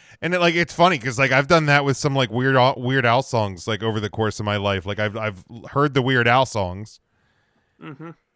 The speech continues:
Speaker 1: and before, like, uh, but when I was too young to really know that Weird Al was, like, a parody artist, and then I would hear the original,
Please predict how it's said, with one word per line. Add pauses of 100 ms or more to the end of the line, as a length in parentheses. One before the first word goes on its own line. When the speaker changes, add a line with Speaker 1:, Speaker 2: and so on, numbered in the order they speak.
(200)
Speaker 1:
and (960)
before,
like,
uh,
but
when
I
was
too
young
to
really
know
that
Weird
Al
was,
like,
a
parody
artist, (380)
and
then
I
would
hear
the
original,